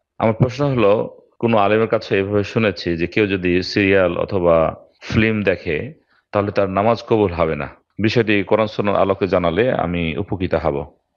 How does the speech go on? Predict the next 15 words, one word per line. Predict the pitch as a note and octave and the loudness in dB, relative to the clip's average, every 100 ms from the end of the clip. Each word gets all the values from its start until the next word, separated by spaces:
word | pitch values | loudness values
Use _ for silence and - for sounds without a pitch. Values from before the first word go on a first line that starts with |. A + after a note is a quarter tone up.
| - | -6
আলহামদুলিল্লাহ | A2 B2+ C3 B2+ A#2+ A#2 | -6 -2 0 2 2 2
ওয়া | A2 | 2
কাফা | G#2+ G#2+ A2 F#2+ | 0 0 2 2
ওয়া | F2+ | 2
সালামুন | - G#2+ A2 A2 G2 | 0 2 2 2 0
আলা | F#2+ G2 F#2+ F2 | 0 2 2 2
ইবাদিহিল্লাযীনা | F#2+ A2 A#2 G#2+ A2 G2+ F#2+ F2+ F#2 F2+ | 2 2 2 0 -2 0 2 2 0 0
ইসতাফা, | G#2+ - G#2 - F2+ D2+ | -2 -2 0 2 0 0
আম্মা | F#2+ F#2+ F#2 | -2 -2 0
বা'দ। | G2+ F2 D#2+ - _ _ - | 2 0 -4 -10 _ _ -2
আউযু | G2+ A#2 A2+ | 2 2 2
বিল্লাহি | G#2+ G#2+ G#2+ A#2 A2 | 2 2 2 2 0
মিনাশ | G#2 | -4
শাইতানির | - F#2 F2+ G#2+ G#2 F#2+ | -2 -2 2 2 2 2
রাজীম। | F2 D2+ F#2+ F#2+ F2+ E2 D2+ | 0 0 0 2 2 -2 -6